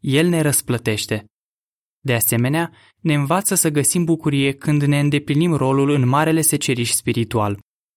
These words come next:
Să fim siguri că vom avea aprobarea lui Jehova atât timp cât nu renunțăm. Cum ați răspunde? Ce sentimente am putea avea când oamenii nu reacționează favorabil la mesajul adevărului?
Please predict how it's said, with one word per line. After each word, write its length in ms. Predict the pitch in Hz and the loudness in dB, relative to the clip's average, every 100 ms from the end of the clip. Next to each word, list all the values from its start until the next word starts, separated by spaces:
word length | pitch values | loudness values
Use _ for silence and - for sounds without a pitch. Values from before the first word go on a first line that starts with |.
| _ _ _ _ | _ _ _ _
Să 200 | - 151 | -2 -2
fim 200 | - 143 | 0 0
siguri 440 | - 165 156 156 | 2 0 2 0
că 140 | 156 147 | 0 -2
vom 220 | 139 135 | 0 0
avea 260 | 127 143 | 0 0
aprobarea 480 | 175 - 151 143 139 | 0 -2 0 0 0
lui 140 | 139 135 | 0 0
Jehova 520 | 123 131 117 117 - - _ - | -2 -2 -2 -4 -6 -16 _ -6
atât 400 | 127 - 208 - | -4 -2 -2 -2
timp 340 | - 143 143 | -2 -2 -2
cât 220 | - - | -2 -2
nu 220 | 135 127 147 | 0 2 2
renunțăm. 640 | 147 131 120 - 110 107 - _ _ _ _ _ _ _ _ _ _ _ _ _ _ - | 2 0 0 0 -2 -4 -10 _ _ _ _ _ _ _ _ _ _ _ _ _ _ -2
Cum 120 | 220 | 2
ați 200 | 156 - | 2 0
răspunde? 640 | 113 - - 104 98 104 - _ _ _ _ _ _ _ _ _ _ _ | -2 -4 0 0 0 -4 -10 _ _ _ _ _ _ _ _ _ _ _
Ce 160 | - 214 | -2 0
sentimente 720 | - 170 151 156 170 156 120 | 2 0 0 0 2 0 -2
am 100 | 107 | -2
putea 340 | 113 110 117 | -4 -2 -2
avea 340 | 110 123 143 147 | -2 -2 -2 -2
când 200 | 151 127 | -2 0
oamenii 440 | 143 170 165 160 | 0 2 0 0
nu 140 | 143 | 2
reacționează 640 | 156 156 143 - 135 131 131 | 2 0 -2 -2 0 0 -2
favorabil 680 | - 131 127 123 117 120 117 | -2 -2 -2 -2 0 0 -2
la 80 | |
mesajul 500 | 113 117 - 127 123 | -2 -2 -2 -2 -2
adevărului? 680 | 120 110 107 107 104 101 101 | -2 -2 -2 -2 0 -2 -4